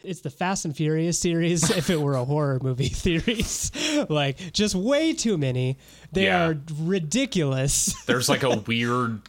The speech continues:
Speaker 2: canon and lore to the universe that doesn't need to
Speaker 1: Yes.
Speaker 2: be there. <laughs>
Speaker 1: Exactly, yeah.
Speaker 2: Yeah.
Speaker 1: But I will tell you, the ending of the very final Final Destination movie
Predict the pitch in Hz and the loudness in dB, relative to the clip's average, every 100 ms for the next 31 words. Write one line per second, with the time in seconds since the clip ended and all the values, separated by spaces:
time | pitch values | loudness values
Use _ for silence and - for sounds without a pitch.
0 | - - 131 117 117 117 117 110 98 95 | -12 -4 0 0 0 -2 -4 -6 -6 -4
1 | 98 101 110 113 113 104 98 101 104 104 | -2 0 0 -2 -2 -4 -2 -2 -2 -2
2 | 113 113 110 - - 104 101 123 113 113 | 0 0 0 -2 0 0 -2 -2 -2 -2
3 | 113 113 190 208 196 151 147 202 190 190 | -2 0 2 2 4 4 4 2 2 2
4 | - - - - - - 165 160 170 170 | -2 -10 -14 -14 -18 -4 -2 0 2 2
5 | 165 143 131 135 135 90 90 90 - - | 0 -2 -2 -2 -2 -2 -4 -6 -14 -18
6 | 156 143 247 214 165 165 170 180 185 170 | -8 -4 -2 -2 -2 0 0 0 0 0
7 | 160 123 113 - _ - 131 151 165 156 | 0 -2 -4 -10 _ -12 -2 0 0 0
8 | 156 196 226 170 147 135 127 131 135 151 | -2 -2 -2 -2 -4 -2 -2 0 0 0
9 | 156 143 143 135 131 - - 139 135 127 | 0 0 0 0 -2 -6 -4 -2 0 -2
10 | 131 131 147 156 127 120 117 120 117 | -2 -2 -2 0 -2 -2 -2 -4 -6